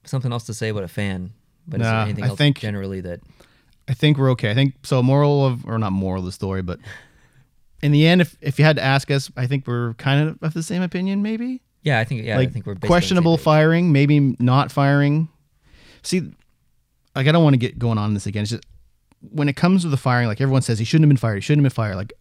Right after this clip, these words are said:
Speaker 2: I'll agree with that up front, but if behind the scenes he was given the chance to apologize or to clarify or to reword,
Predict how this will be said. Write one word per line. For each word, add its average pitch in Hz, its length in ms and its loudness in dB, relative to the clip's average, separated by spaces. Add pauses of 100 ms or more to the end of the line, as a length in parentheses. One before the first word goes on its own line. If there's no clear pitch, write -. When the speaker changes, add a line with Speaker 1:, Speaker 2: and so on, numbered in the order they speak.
(100)
Speaker 2:
I'll 160 220 4
agree 143 220 2
with 151 120 2
that 135 140 2
up 101 100 -4
front, 131 340 -2 (540)
but 151 100 2
if 170 120 0
behind 160 340 2
the 180 40 2
scenes 160 320 2
he 151 60 2
was 127 140 2
given 135 240 4
the 131 80 4
chance 123 300 -2
to 117 100 -6
apologize 110 720 -2
or 107 120 -8
to 101 80 -10
clarify 110 600 -4
or 98 100 -6
to 101 100 -8
reword, 127 600 2